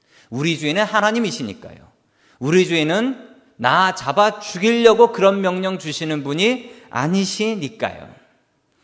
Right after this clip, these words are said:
여러분, 성령님은 누구에게 오십니까?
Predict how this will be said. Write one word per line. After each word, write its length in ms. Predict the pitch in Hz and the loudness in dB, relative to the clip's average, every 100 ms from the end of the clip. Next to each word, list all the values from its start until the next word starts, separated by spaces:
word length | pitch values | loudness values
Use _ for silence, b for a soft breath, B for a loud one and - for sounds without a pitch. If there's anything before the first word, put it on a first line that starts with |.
| b b b b b | b b b b b
여러분, 220 | 156 185 233 | 0 2 0
성령님은 720 | 233 233 233 226 226 254 226 | -2 0 0 0 0 0 -2
누구에게 400 | 165 196 214 226 | -6 0 0 2
오십니까? 840 | 196 160 156 120 - 107 92 101 | 0 0 -6 -10 -10 -12 -12 -18